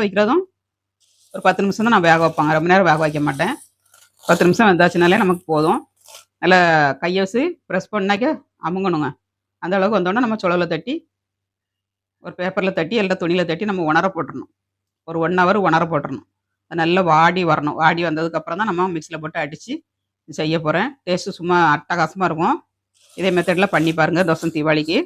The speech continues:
இப்ப அதை நல்லா கழுவி தண்ணி விட்டு ஊற வச்சுக்கலாங்க. கடலை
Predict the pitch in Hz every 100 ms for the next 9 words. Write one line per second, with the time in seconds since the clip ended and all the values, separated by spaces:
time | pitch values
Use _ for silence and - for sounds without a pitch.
0 | - _ _ _ _ _ 180 175 165 185
1 | 165 175 185 370 - _ - 170 170 170
2 | 190 170 165 160 151 147 143 135 - _
3 | _ _ _ _ _ 180 175